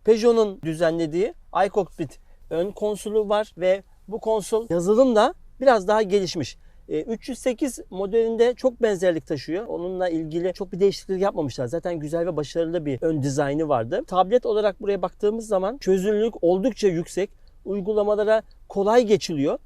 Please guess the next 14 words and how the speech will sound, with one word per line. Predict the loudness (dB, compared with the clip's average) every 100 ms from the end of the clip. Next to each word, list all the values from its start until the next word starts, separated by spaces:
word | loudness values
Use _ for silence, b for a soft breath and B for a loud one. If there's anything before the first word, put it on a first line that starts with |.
| -18 -16 -6
Bununla | 0 4 4
birlikte | 2 -2 -4
a-, | -4 -4 -4
aşağıda | -4 0 0 2 0 0 -10 -20 -20 -10
fiziksel | -8 0 4 4
tuşlar | 2 -4 2 4
var. | 4 0 -4 -20 -12
Bunlar | -2 0
benim | 0 -2
çok | -4
hoşuma | -8 -6 -4
gidiyor. | -4 -6 -6
Çünkü | -8 -8 -8 -14 -16
hani | -10 -8